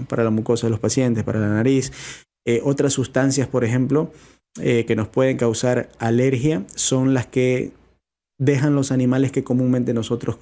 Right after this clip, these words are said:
eh, consideramos inofensivos. Vemos por ahí pasar una cucaracha, ah, una cucaracha, no pasa nada. Pero la cucaracha es muy alérgica, muy alérgica, ¿sí? Eh, "Doctor, yo tengo un perro, pero el perro lo tengo en el patio".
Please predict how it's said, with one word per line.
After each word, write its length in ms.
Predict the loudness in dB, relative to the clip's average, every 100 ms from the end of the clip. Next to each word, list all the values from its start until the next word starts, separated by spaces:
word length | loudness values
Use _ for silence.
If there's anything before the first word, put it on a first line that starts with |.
| -10 -6
eh, 400 | -2 -2 -4 -10 -20 -20 _ _ _ -4
consideramos 640 | -2 2 2 2 2 2
inofensivos. 840 | 0 0 0 0 2 2 0 -4 -18 -20 _ -2
Vemos 200 | 0 0
por 160 | 0 0
ahí 80 |
pasar 280 | 0 0 0
una 160 | 0 2
cucaracha, 720 | 0 0 -2 -2 -6 -10 -12
ah, 60 | -10 -4
una 120 | -2
cucaracha, 400 | 0 0 -2 -2
no 120 | -2
pasa 200 | -2 -4
nada. 180 | -6 -10 -18 -20 _ 0
Pero 120 | 2
la 60 | 2
cucaracha 440 | 2 2 0 0
es 140 | 2
muy 460 | 2 4 4 4 4
alérgica, 540 | 2 0 -2 -8 -4
muy 560 | 0 4 4 4 4 4
alérgica, 600 | 4 2 0 -4 -4 -4
¿sí? 260 | 0 0 0 -8 -18 -18 -18 -20 _ -2
Eh, 500 | 2 2 4 2 0
"Doctor, 280 | -2 0 0
yo 100 | 2
tengo 160 | 0
un 80 | 0
perro, 260 | 0 0 2
pero 120 | 0
el 60 | 2
perro 180 | 0 0
lo 80 |
tengo 200 | 2 2 2
en 60 |
el 80 | 0
patio". 460 | -2 -4 -4 -10